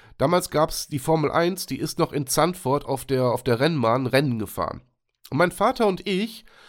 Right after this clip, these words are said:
waren dort alleine, ich weiß das noch ganz genau, da, wir standen auf einer Düne und haben die Rennwagen vorbeifahren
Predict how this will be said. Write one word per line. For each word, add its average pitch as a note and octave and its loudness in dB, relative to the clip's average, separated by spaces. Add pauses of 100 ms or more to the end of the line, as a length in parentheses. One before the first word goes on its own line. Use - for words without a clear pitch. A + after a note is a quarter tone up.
(180)
waren D#3 4
dort C#3+ 2
alleine, D3+ 2
ich A#2 -6
weiß E3+ 4
das - -8
noch D3+ 2
ganz F#3 -2
genau, C3+ 0
da, A2+ -2
wir B2 0
standen E3 -2
auf C3+ -4
einer B2 2
Düne D#3+ 0 (760)
und D#3 -2
haben F3 2
die D3 0
Rennwagen C3+ 4
vorbeifahren G#2 -2